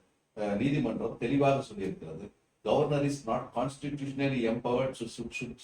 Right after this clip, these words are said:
sit on the judgment of the Council of Ministers." அதாவது, ஒரு மந்திரி சபை எடுக்கின்ற தீர்மானத்தை விடுத்து வேறு ஆப்ஷன் அவருக்கு கிடையாது என்பதை தெளிவாக சொல்லியிருக்கிறார்கள்.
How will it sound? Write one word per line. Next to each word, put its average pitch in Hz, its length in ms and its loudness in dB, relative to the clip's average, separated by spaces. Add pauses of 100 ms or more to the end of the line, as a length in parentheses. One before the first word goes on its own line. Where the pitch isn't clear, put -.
(160)
sit 135 160 0
on 127 160 4
the 113 220 0
judgment 127 300 0
of 117 200 2
the - 140 -4 (260)
Council 139 280 2
of 123 160 4
Ministers." 98 560 -6 (300)
அதாவது, 135 340 4
ஒரு - 100 4
மந்திரி 147 300 2
சபை 139 260 0
எடுக்கின்ற 117 400 0
தீர்மானத்தை 117 680 0
விடுத்து 147 640 0
வேறு 135 320 4
ஆப்ஷன் 131 480 2
அவருக்கு 113 380 -2
கிடையாது 135 480 4
என்பதை 110 360 -4
தெளிவாக 127 440 0
சொல்லியிருக்கிறார்கள். 95 760 -8